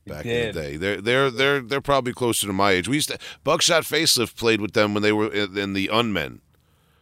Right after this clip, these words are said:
Speaker 2: Few, I think I know.
Speaker 1: Oh.
Speaker 2: Ju-, yeah, but way, way. I mean, yeah, that's, that's hazy memories for me at the, at the, the Rockstar Bar, um, in Brooklyn. That's going way back. <laughs>
Speaker 1: I don't even, yeah, I don't even know
Speaker 2: Yeah,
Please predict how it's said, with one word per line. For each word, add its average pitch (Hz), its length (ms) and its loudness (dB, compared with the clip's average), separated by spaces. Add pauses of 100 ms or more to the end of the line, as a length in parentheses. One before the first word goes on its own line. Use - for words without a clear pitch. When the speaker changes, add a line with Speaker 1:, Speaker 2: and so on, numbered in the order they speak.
(140)
Speaker 2:
Few, 107 200 -8
I 98 120 -2
think 127 180 0
I 131 200 4
know. 110 120 0
Speaker 1:
Oh. 98 40 -8
Speaker 2:
Ju-, 113 200 -2
yeah, 107 220 2
but 90 180 -6
way, 113 480 2
way. 95 340 0
I 92 80 0
mean, 95 200 -4
yeah, 92 180 2
that's, - 260 0
that's - 220 -6
hazy 101 320 2
memories 90 400 0
for 76 160 -6
me 90 180 -2
at 87 120 -4
the, - 120 -8
at 101 200 -2
the, 101 280 -2 (360)
the 101 120 -4
Rockstar 110 640 2
Bar, 73 460 0 (600)
um, 78 540 -4
in 85 180 -10
Brooklyn. 85 460 -4
That's 90 220 -4
going 85 240 -8
way 87 180 -2
back. 69 240 -10 (400)
<laughs> - 0 - (480)
Speaker 1:
I 110 40 0
don't 113 100 0
even, 104 260 -8
yeah, 104 180 2
I - 40 2
don't 117 80 -2
even 98 160 -6
know 98 80 0
Speaker 2:
Yeah, 90 60 0